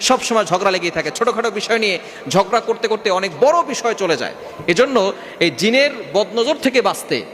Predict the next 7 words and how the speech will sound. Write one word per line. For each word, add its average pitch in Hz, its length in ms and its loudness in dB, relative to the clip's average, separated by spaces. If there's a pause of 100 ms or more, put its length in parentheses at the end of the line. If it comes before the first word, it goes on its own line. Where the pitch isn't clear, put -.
(140)
আপনি 175 240 0
বিছানায় 175 420 0
খাবার 156 260 0
খাবেন 135 280 -2
না, 113 140 -6
যেখানে 185 300 -2
ঘুমান 202 380 0